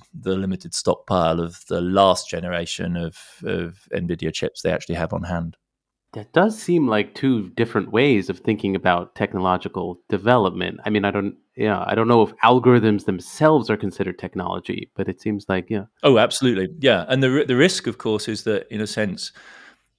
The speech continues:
Speaker 1: um, by a kind of Darwinian selection process, by restricting China's access to hardware, we force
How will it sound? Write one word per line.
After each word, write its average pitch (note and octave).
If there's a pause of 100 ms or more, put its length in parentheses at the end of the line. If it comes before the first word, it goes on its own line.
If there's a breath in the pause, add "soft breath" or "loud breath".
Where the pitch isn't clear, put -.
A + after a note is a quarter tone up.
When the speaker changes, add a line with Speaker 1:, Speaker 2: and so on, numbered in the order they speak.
(100)
Speaker 1:
um, G2
by G2
a F#2
kind G#2
of F2
Darwinian G2
selection A#2
process, F#2+
by G2
restricting F#2+
China's G2
access F#2
to F#2
hardware, A2+ (580 loud breath)
we G#2+
force -